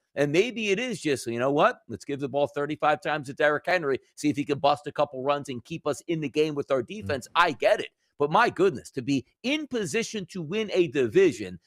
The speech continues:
Speaker 1: by pulling a guy off the street to start over a rookie you drafted in the third round, who everybody thought possibility, Kevin, a top ten pick in the N F L draft.
Speaker 2: Mm-hmm.
Speaker 1: It's just amazing to watch this play out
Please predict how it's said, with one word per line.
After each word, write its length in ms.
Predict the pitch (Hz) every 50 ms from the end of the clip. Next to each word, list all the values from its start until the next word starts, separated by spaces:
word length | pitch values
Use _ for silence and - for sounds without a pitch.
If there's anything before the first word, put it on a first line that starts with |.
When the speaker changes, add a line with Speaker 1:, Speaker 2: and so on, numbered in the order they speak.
| _ -
Speaker 1:
by 140 | 143 143 139
pulling 380 | - - 226 247 262 247 214
a 60 | 196 165
guy 280 | 180 196 185 185 170 - -
off 220 | 156 170 220 208 - -
the 80 | 185
street 340 | 170 - - - 196 185 -
to 80 | - 123
start 320 | - - 185 196 190 175 - -
over 460 | 233 269 359 302 165 143 143 117 - _ - -
a 100 | 190 196
rookie 360 | 170 131 202 262 262 - 240
you 180 | 208 196 214 190
drafted 420 | 147 196 214 208 208 - - 185
in 80 | 190 185
the 120 | 180 160
third 360 | - _ - 226 233 233 220 180
round, 300 | 196 214 214 214 196 - _ _ -
who 160 | 220 226 - -
everybody 540 | 220 254 254 233 302 262 240 269 247 240 208
thought 260 | - 226 240 233 -
possibility, 540 | - 214 202 214 - - 196 196 208 202 202
Kevin, 380 | - - 202 202 190 214 190 170 _ _ _ _ -
a 40 | -
top 360 | - - 160 185 190 - -
ten 300 | - - 160 180 165 113 -
pick 280 | - 151 151 - - _ _ _ _
in 120 | - 131 127
the 180 | 127 123 -
N 140 | 139 139 143
F 160 | 139 123 -
L 140 | 139 123 110
draft. 400 | 90 - 120 131 120 107 110 113
Speaker 2:
Mm-hmm. 80 | 135 156 - _ -
Speaker 1:
It's 180 | 135 147 -
just 160 | - 180 - -
amazing 480 | 139 135 135 143 151 151 123 135 120
to 100 | - 117
watch 300 | 113 123 131 135 - -
this 140 | - 110 -
play 280 | - - 127 123 120 117
out 180 | 120 113 110